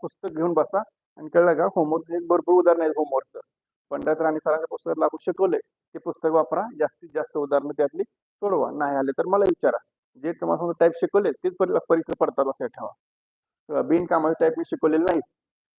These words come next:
जे आपल्याला पडत नाहीत परीक्षेला, ती शिकवायची गरज नाही. कारण तो पुस्तकाची लेंथ वाढवण्यासाठी, पुस्तकाची किंमत वाढवण्यासाठी लेखक काय करतात, त्यात उगा एक्स्ट्रा घालतात.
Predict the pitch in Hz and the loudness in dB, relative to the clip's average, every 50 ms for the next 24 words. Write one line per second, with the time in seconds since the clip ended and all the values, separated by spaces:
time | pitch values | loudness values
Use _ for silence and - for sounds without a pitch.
0 | _ _ 151 151 151 147 151 156 156 180 175 180 190 202 190 160 131 - _ - | _ _ -8 -8 -6 -2 -2 -2 2 2 2 2 2 0 -2 -4 -4 -4 _ -10
1 | 151 151 143 - - 135 117 107 - - 165 - - 147 - 160 160 160 147 156 | -8 -8 -8 -6 -6 -4 -4 -4 -4 -4 -6 -4 -4 -2 0 2 2 2 4 4
2 | 156 175 214 226 - _ _ _ _ _ _ _ 143 139 139 117 110 - - 147 | 6 6 4 2 -2 _ _ _ _ _ _ _ -14 -10 -10 -10 -8 -6 -2 -2
3 | 160 165 160 156 165 - 170 151 _ - 170 160 165 160 - - 185 170 160 170 | -2 -2 -2 -4 -4 -4 -4 -6 _ -6 -6 -4 -4 -4 -2 -2 -2 0 2 0
4 | 175 165 180 175 165 151 151 151 - 151 - - 180 - 147 - _ - 160 151 | 2 2 4 4 4 2 0 -4 -4 -6 -6 -4 -6 -6 -6 -8 _ -8 -4 -4
5 | 156 151 160 - - - 151 151 156 156 170 156 147 143 - 143 131 - 175 - | -4 -4 -6 -10 -16 -14 -10 -10 -6 -4 -2 -2 -2 -2 -4 -6 -6 -6 -10 -12
6 | _ _ _ _ _ - 165 180 175 - 185 175 180 - 165 165 160 170 156 139 | _ _ _ _ _ -6 -4 -4 -2 -2 -2 -4 0 0 0 0 0 -2 -4 -2
7 | 160 185 - - 190 196 196 202 220 214 - 220 226 214 196 170 - 127 113 | -2 -4 -2 -2 -2 0 0 0 0 0 2 2 4 4 4 2 0 -4 -4